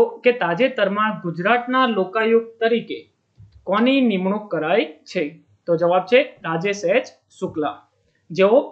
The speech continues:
પાંચમા લોકાયુક્ત તરીકે ગુજરાતના નિમણૂક થયા હતા. ત્યારબાદ તાજેતરમાં જાહેર કરવામાં આવેલ આત્મનિર્ભર ગુજરાત સહાય યોજના તબક્કા બીજા અંતર્ગત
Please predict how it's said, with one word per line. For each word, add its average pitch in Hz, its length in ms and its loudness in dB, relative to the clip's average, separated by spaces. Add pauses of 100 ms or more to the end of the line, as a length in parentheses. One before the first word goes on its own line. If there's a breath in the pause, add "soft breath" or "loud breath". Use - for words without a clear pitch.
પાંચમા 196 400 2
લોકાયુક્ત 220 560 2
તરીકે 190 440 -2
ગુજરાતના 180 500 -2
નિમણૂક 175 300 -4 (180)
થયા 185 260 4
હતા. 139 180 -12 (560)
ત્યારબાદ 185 400 0 (360)
તાજેતરમાં 190 840 -2
જાહેર 175 300 -4
કરવામાં 208 560 -2
આવેલ 165 200 -2 (300)
આત્મનિર્ભર 240 840 0
ગુજરાત 185 460 -2
સહાય 196 360 -2
યોજના 185 320 -2 (640)
તબક્કા 214 540 2 (160)
બીજા 202 280 2 (120)
અંતર્ગત 196 460 -2